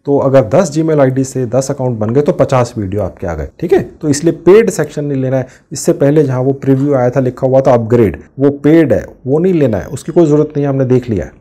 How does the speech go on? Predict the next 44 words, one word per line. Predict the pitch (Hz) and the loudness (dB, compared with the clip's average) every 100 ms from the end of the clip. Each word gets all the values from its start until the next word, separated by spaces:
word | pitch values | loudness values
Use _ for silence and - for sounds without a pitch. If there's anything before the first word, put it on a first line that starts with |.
| _ | _
तो | 185 | 2
ये | 180 185 | 6 4
वीडियो | 131 147 185 226 | 4 0 0 0
भी | 135 165 | 0 -4
आपके | 147 135 139 - 147 | -2 -4 -4 -8 -6
मोबाइल | 123 110 113 196 151 | -4 -2 0 -2 0
या | 123 | 0
लैपटॉप | 120 113 - - | 2 0 -2 -6
के | - 135 | -4 -6
फाइल | 135 117 | -2 -2
सेक्शन | 117 - - 123 | -2 -6 -6 -8
में | 131 151 | -6 -2
डाउनलोड | 101 98 110 135 - | -2 0 0 -2 -6
हो | 95 | -12
चुकी। | - 85 71 - | -12 -14 -16 -12
ठीक | 92 160 | -4 0
है, | 196 - _ _ _ - | -2 -4 _ _ _ 0
तो | 180 - 131 | 2 2 -2
यहाँ | 113 120 226 | 0 2 0
से | 220 123 | 0 -2
जो | 120 123 | -2 -4
हम | 120 120 110 _ | -4 -6 -10 _
वीडियो | 104 120 139 220 | -4 -2 2 2
निकाल | 180 139 113 | 2 0 -2
कर | 110 117 | -2 -4
ले | 101 120 | -2 0
जाएंगे | 160 139 110 | 0 0 -2
ल्यूमन | 101 110 104 95 | -4 -4 -4 -6
फ़ाइव | - 82 | -8 -8
से, | 76 117 139 - _ - | -8 -6 -6 -8 _ -8
उसके | 214 - - 123 117 - | -8 -8 -2 -2 -2 -4
आखिरी | 123 127 - 233 110 - - | -4 -4 0 0 0 -2 -14
फ्रेम | - 131 113 | -2 0 0
में | 90 78 85 - | -4 -8 -12 0
एक | 151 156 - - | 2 2 -4 -8
ल्यूमन | 113 123 165 196 | 0 2 2 0
फ़ाइव | - 147 185 147 | 0 0 2 0
नाम | 110 110 | -2 -4
से | 107 127 | -4 -4
ही | 123 120 120 | -4 -4 -8
एक | 123 120 98 | -6 -6 -4
वाटरमार्क | 92 - 131 135 139 | -4 -2 0 0 0
आता | 139 131 135 | -2 -2 -2
है, | 160 185 | -2 -2